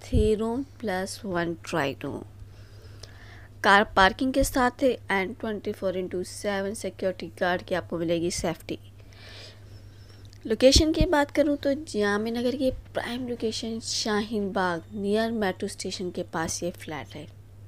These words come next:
काफ़ी अच्छा है really, कनेक्टिविटी बहुत अच्छी है, नियर बाय आपको मेट्रो स्टेशन मिल जाता है,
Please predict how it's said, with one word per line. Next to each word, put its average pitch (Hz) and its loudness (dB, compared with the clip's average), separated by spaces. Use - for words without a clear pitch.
काफ़ी 226 0
अच्छा 254 2
है 220 -4
really, 214 -2
कनेक्टिविटी 233 0
बहुत 208 -2
अच्छी 220 -6
है, 214 -2
नियर 196 0
बाय 190 0
आपको 180 -4
मेट्रो 185 -2
स्टेशन 208 -4
मिल 202 -4
जाता 196 -4
है, 208 -2